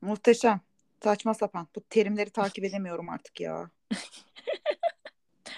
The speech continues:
Speaker 2: Bak bir de şey var mesela. Şu durumları da düşün. İlişkide partnerin biseksüelse, seninle bir ilişki içinde ama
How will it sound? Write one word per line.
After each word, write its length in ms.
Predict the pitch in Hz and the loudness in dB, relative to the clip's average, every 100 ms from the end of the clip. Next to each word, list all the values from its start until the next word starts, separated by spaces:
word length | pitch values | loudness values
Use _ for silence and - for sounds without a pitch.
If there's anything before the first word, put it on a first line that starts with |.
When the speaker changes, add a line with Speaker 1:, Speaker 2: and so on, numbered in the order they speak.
| - | 6
Speaker 2:
Bak 200 | 175 - | 6 6
bir 100 | 196 | 6
de 100 | 277 | 6
şey 260 | 311 254 269 | 8 6 6
var 140 | 220 | 2
mesela. 520 | 139 135 - 131 175 311 | 0 -6 -8 -4 -4 -6
Şu 300 | - - 170 | -10 -8 -6
durumları 340 | 175 180 190 | -4 0 0
da 160 | 185 143 | -2 -6
düşün. 280 | - - 208 - _ _ _ - | -10 -6 -8 -8 _ _ _ -6
İlişkide 480 | 196 - - 185 190 | -4 -4 -4 2 2
partnerin 760 | - 196 - 151 139 185 214 - _ - | 6 4 4 -8 -6 -4 -6 -10 _ -8
biseksüelse, 1000 | 196 - 156 - 143 123 113 - 143 175 240 _ _ _ _ _ _ | -8 0 0 0 0 0 0 -4 -2 -2 -6 _ _ _ _ _ _
seninle 380 | - 190 170 170 | 0 4 4 2
bir 80 | 180 | -4
ilişki 320 | 170 - - | -4 -6 -8
içinde 340 | 160 - 123 175 | -8 -8 0 2
ama 380 | 190 156 214 | 2 2 0